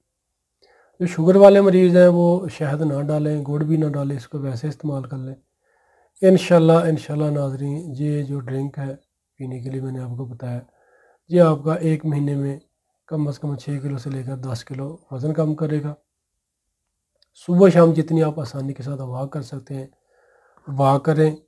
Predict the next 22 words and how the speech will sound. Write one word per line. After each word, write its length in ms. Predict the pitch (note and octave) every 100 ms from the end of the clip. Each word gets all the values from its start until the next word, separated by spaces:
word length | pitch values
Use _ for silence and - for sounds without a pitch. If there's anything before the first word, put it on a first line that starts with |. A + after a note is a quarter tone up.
| -
खाने 240 | D3 C#3+
से 140 | B2 C#3+
घंटा 300 | C#3 C3 C3+
पहले 280 | C3 D3+ E3
पानी 260 | E3 D#3
पिया 220 | D3 D3 D3
करें 220 | D3 D3+
या 240 | C#3+ C#3
घंटा 320 | C3+ C3 B2 B2+
बाद 240 | A#2 C#3
में 140 | D#3 D#3
पिया 200 | D3+ C#3+
करें। 280 | C#3+ C#3 - _ _ _ _ -
दिन 200 | E3 F3
में 160 | F3+ F3
कम 220 | E3 D#3+
अज़ 120 | D#3+
कम 140 | E3
पच्चीस 360 | D3+ D#3 - C3+
से 120 | D#3
तीस 300 | D3+ D3+ C#3
गिलास 400 | C3+ C#3 C#3 C3